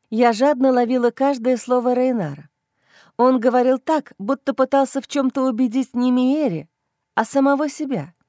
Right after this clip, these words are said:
Для меня же эта информация была новой.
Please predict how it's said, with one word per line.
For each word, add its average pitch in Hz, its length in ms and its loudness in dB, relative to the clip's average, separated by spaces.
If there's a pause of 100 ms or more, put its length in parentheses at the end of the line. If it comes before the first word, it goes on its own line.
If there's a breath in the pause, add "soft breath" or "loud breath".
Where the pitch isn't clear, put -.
(760 soft breath)
Для 247 240 2
меня 247 380 2
же 214 100 0
эта 202 220 2
информация 220 640 0
была 311 280 0
новой. 156 420 -4